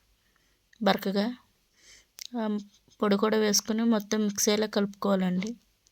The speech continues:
కలుపుకొని మరో ఐదు నిమిషాలు బాగా ఫ్రై చేసుకోవాలండి. బాగా ఫ్రై చేసుకోవాలండి.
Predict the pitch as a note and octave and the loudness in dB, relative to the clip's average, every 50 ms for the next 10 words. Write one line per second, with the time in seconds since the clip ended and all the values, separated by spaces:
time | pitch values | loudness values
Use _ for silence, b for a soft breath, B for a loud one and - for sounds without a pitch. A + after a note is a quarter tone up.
0 | _ _ _ _ _ _ _ _ _ _ _ _ _ _ _ _ _ - - _ | _ _ _ _ _ _ _ _ _ _ _ _ _ _ _ _ _ -20 -20 _
1 | _ _ _ _ _ _ _ _ _ _ _ _ _ _ _ _ _ _ _ _ | _ _ _ _ _ _ _ _ _ _ _ _ _ _ _ _ _ _ _ _
2 | _ _ _ _ - - - _ _ A#3 G#3+ G#3+ G#3 G#3 - - A3 A3 A#3+ B3+ | _ _ _ _ -18 -18 -18 _ _ 2 2 2 0 -4 -4 -2 0 2 2 2
3 | C4+ B3+ B3 A3 G3 F#3+ G3+ G3 G3+ G3+ G3+ G3+ G3+ G3+ G3+ A3+ G#3+ G#3+ G3+ G3 | 2 2 4 4 4 6 4 4 4 4 4 4 2 2 2 2 2 2 4 2
4 | G3 G3+ G3+ - G#3+ G#3 G3+ G3+ G#3+ G#3 - - - G#3+ G3+ G3 F#3+ F#3 F#3 F#3 | 2 0 0 0 -2 -2 0 0 -2 -2 -2 -2 -2 0 0 2 2 0 0 -2
5 | F#3 G#3 A#3 - _ _ _ _ _ _ _ _ _ _ _ _ _ _ _ _ | -2 -4 -6 -10 _ _ _ _ _ _ _ _ _ _ _ _ _ _ _ _
6 | _ _ _ _ _ _ _ - - - _ _ _ _ _ _ _ _ _ _ | _ _ _ _ _ _ _ -20 -20 -20 _ _ _ _ _ _ _ _ _ _
7 | _ _ _ _ _ _ _ _ _ _ _ _ _ _ _ _ _ _ _ _ | _ _ _ _ _ _ _ _ _ _ _ _ _ _ _ _ _ _ _ _
8 | _ _ _ - - _ _ _ - _ _ - - _ _ b b b b b | _ _ _ -20 -20 _ _ _ -20 _ _ -20 -20 _ _ b b b b b
9 | b b b b b _ _ _ _ _ _ _ _ _ _ - _ _ _ C4 | b b b b b _ _ _ _ _ _ _ _ _ _ -20 _ _ _ -6
10 | A3+ A3 G#3 G#3 G#3 G#3+ G#3 - A3 G#3+ G#3 - G#3+ G#3 - - - G#3+ G#3 G3+ | -4 -4 -2 -4 -4 -4 -4 -4 -4 -2 -2 0 -2 -2 -2 -2 -2 -2 0 0
11 | G3+ G#3 G#3 G#3 G#3+ A3+ | 0 0 0 -2 -2 -6